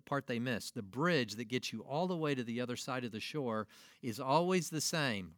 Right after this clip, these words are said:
Ransom and redemption. Ransom and redemption. Ransom and redemption. If righteousness could be achieved through just your good acts, Paul says to Timothy, then Christ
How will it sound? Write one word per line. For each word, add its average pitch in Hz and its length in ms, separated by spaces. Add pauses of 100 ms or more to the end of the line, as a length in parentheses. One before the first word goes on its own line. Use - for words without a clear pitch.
Ransom 160 600
and 147 120
redemption. 135 640 (300)
Ransom 165 680 (140)
and 143 100
redemption. 135 680 (320)
Ransom 170 640 (220)
and 143 80
redemption. 143 580 (340)
If 120 240 (160)
righteousness 170 600
could 131 160
be 131 140
achieved 175 580
through 143 420 (380)
just 143 300
your 151 140
good 147 220
acts, 160 360
Paul 170 320
says 170 400
to 156 80
Timothy, 170 560 (320)
then 127 160
Christ 165 760